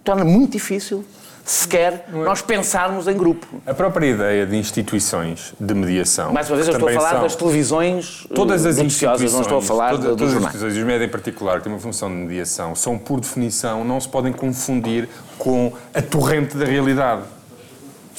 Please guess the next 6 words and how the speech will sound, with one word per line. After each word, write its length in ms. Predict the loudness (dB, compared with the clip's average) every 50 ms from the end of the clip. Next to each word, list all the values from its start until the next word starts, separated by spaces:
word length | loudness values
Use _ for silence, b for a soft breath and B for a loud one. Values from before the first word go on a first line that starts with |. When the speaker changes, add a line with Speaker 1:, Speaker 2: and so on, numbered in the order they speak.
| -6 -6
Speaker 2:
seja, 80 | -2 0
a, 140 | 0 0 0 -2 -8 -14 -10 -2
para 200 | 2 2 4 4
f-, 180 | 2 0 -4 -4
desempenharem 760 | -4 -2 0 2 2 2 2 2 2 2 2 2 0 0 0
corretamente 640 | -2 -2 -2 -2 -2 -2 -2 -2 -2 -4 -6 -8